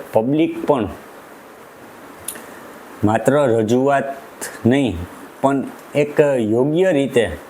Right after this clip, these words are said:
નેતાઓને ધ્યાનમાં મૂકવા માટે આક્રોશ પકડીને રજૂઆત કરતા શીખી ગઈ છે, જેની નોંધ હવે અધિકારીઓને લેવી જોઈએ. છેલ્લા ઘણા વર્ષોથી લોલોમલોલ ચાલતું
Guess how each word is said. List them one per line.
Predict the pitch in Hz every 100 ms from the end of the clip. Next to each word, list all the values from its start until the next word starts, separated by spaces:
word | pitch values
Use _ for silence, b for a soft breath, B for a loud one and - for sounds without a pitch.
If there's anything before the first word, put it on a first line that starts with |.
| - - - - - - - - -
નેતાઓને | 110 120 147 143 143 143 143 147 147 139 - - 101 - -
ધ્યાનમાં | 117 123 147 156 143
મૂકવા | 135 131 139
માટે | 131 127 120 120 113 - - - - - - - 101
આક્રોશ | - - 180 185 185
પકડીને | 165 147 165 156 139
રજૂઆત | 117 113 127 131 113
કરતા | 123 104 123
શીખી | - 113 110 95
ગઈ | 98 92
છે, | 90 87 - - - - - - -
જેની | 120 147 170
નોંધ | 160 170 175 151 170 151
હવે | 123 151 165 147 117
અધિકારીઓને | 113 143 143 139 147 151 127
લેવી | 104 113 131
જોઈએ. | 117 120 127 - - - - - - - - - - - - - -
છેલ્લા | 127 135
ઘણા | 107 107 123
વર્ષોથી | 123 123 123 123 113 123 123 127 107
લોલોમલોલ | 104 123 131 123 127 107
ચાલતું | 110 107 110 131